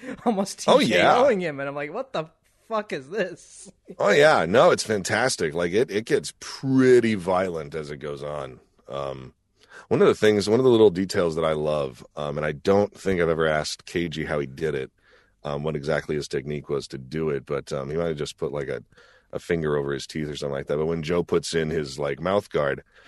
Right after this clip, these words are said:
Speaker 2: and he sort of has that thing, like he's got something in his mouth and everything, like, you know, Keiji actually did that during the bit. And I was like, "Oh, I'm glad that everyone's still wearing mouth guards, at least." <laughs> Like,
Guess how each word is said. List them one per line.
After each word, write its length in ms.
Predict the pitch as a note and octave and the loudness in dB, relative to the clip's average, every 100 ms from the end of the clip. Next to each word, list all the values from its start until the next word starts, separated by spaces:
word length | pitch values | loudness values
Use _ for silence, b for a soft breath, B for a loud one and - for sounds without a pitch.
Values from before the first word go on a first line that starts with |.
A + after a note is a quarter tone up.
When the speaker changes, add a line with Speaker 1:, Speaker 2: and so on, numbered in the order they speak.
| b | b
Speaker 2:
and 80 | E2+ | -4
he 60 | E2+ | -2
sort 240 | - G2+ | 6 6
of 80 | F2 | 6
has 280 | F2+ F2+ E2 | 2 0 2
that 260 | E2+ D#2+ | 0 0
thing, 260 | - F#2+ F2 | -2 -2 0
like 160 | E2 D#2+ | -2 -2
he's 160 | E2+ | -4
got 200 | D#2+ E2+ | 0 -2
something 340 | - F2 E2+ E2+ | 0 -2 0 -2
in 100 | D#2+ | -2
his 160 | D2 | -6
mouth 380 | D2 E2+ D#2+ D2 | -4 -2 -2 -4
and 80 | D#2+ | -6
everything, 260 | D2+ D2 E2+ | -6 -4 -4
like, 220 | D#2+ D2+ | -4 -4
you 80 | F2 | -6
know, 120 | D2+ | -6
Keiji 380 | - E2+ D#2+ D#2 | -4 -4 -2 -4
actually 220 | D2 D#2 | -4 -8
did 240 | C#2+ D#2 D2 | -8 -8 -6
that 340 | D2 C#2 C#2+ | -6 -6 -8
during 300 | E2 D#2+ D2+ | -8 -6 -8
the 60 | C2+ | -8
bit. 220 | E2 D2+ | -8 -6
And 80 | D#2 | -6
I 40 | |
was 80 | D#2+ | -6
like, 100 | F2 | -2
"Oh, 160 | G3+ G#3 | 4 4
I'm 100 | A2+ | 4
glad 220 | B2+ D3 | 4 4
that 100 | C3+ | 6
everyone's 300 | C3+ C#3 B2 | 6 4 4
still 180 | - C#3+ | 4 4
wearing 200 | A#2+ G2 | 4 2
mouth 280 | F2+ D3 - | 0 -2 -2
guards, 360 | D#2+ C#2+ C2+ C#2+ | -6 -4 -6 -10
at 100 | C2+ | -10
least." 400 | C2+ D#2+ - E2 | -10 -10 -10 -8
<laughs> 20 | |
Like, 340 | - C#3+ - | -6 -6 -10